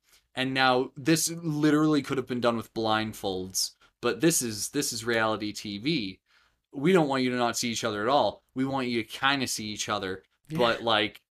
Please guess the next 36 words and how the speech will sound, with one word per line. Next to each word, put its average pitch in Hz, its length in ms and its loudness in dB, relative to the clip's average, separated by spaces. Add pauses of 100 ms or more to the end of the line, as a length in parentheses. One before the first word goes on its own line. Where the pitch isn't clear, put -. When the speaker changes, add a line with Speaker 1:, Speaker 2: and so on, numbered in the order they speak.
(300)
Speaker 1:
you're 131 220 -2
gonna 147 220 2
have 113 340 0
to 107 420 -2
sleep 127 420 -2
with - 120 -2
the 120 80 -2
knowledge 107 480 0
that 104 100 -8
you 120 100 -4
think 135 200 -6
that 113 200 0
dog's 104 360 2
hot. 107 380 0 (300)
You're 131 140 -4
gonna 156 160 4
Speaker 2:
Yeah. - 80 8
Speaker 1:
be 123 60 6
attracted 120 420 4
to 117 80 0
that - 300 -2
dog, 127 340 6
and 113 100 -2
you're 113 120 -2
gonna, 104 380 -4
you're 117 220 0
gonna 123 220 -2
not 120 320 4
like 131 260 2
it, 185 240 4
but 127 180 2
you're 127 120 -2
gonna 123 160 -2
think 147 240 -4
you 143 100 2
might, 127 360 2